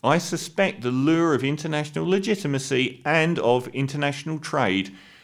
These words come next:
may outweigh these moral concerns that they have.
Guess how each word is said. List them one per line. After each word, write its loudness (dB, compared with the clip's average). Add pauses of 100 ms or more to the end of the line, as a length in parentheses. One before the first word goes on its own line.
(120)
may 2
outweigh 0
these -2
moral 2
concerns -6
that -8
they -6
have. -14